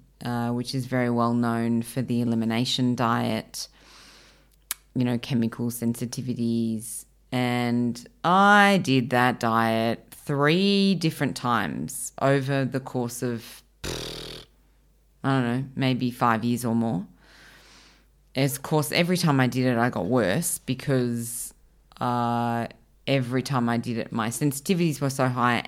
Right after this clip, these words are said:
and I became more sensitive, which meant that more foods were cut out of my diet that I couldn't introduce back in without the risk of being more sensitive.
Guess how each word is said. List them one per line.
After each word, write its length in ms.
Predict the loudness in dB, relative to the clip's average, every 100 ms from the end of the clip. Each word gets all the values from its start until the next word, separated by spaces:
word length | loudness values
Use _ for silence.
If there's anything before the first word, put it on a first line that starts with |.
| 0
and 320 | 2 2 2
I 120 | 0
became 340 | 0 -2 0
more 220 | 2 2 0
sensitive, 680 | -2 -4 -2 -2 -2 -4 -8 -20 -20 -18 -8
which 220 | -6 -2
meant 400 | 0 0 -2 -4
that 200 | -4 -2
more 320 | 2 4 4
foods 460 | 0 -2 -2 -2 -4
were 100 | -8
cut 240 | -4 -4
out 140 | -2 -2
of 120 | -2
my 160 | -4 -4
diet 440 | -2 0 -2 -4
that 100 | -8
I 80 | -10
couldn't 340 | -10 -12 -8
introduce 520 | -6 -8 -8 -10 -10
back 260 | -10 -12 -6
in 400 | -4 -2 -4 -8 -12 _ _ _
without 400 | -2 0 0 -2
the 80 | -4
risk 400 | -2 -2 -4 -6
of 280 | -6 -8 -16 _ _ _ _ _ _ _ -8 -2
being 320 | 0 2 2
more 240 | 2 0
sensitive. 720 | -4 -6 -8 -6 -4 -6 -6